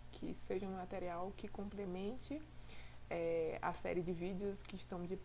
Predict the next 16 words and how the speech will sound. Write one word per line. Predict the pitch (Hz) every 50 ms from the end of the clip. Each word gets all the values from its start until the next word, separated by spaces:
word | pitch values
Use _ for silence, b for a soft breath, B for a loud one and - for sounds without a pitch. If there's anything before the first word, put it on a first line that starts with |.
| - -
disponibilizados | - - - - 185 180 175 170 175 180 175 165 170 160 160 165 160 160 175 170 165 160 -
no | 165 165
nosso | 160 160 160 165 - - 170
canal | - - 180 165 160 160 160 165 170
do | 170 170 165
YouTube, | 165 170 165 - - 175 185 180 170 170 160 170 - -
salvo | - 160 156 160 170
engano, | 165 160 160 160 160 160 165 180 190 190 180
o | 175 -
título | - - - - 190 185
do | 185 180
canal | 180 - 185 170 165 196 165 160 170 190 214 B B B B B B B B -
é | - 156 160 160 160 156
Estágio | 156 156 - - - 175 170 180 196 202 196 196
em | 190 196
História, | 202 - - - 165 156 156 151 - -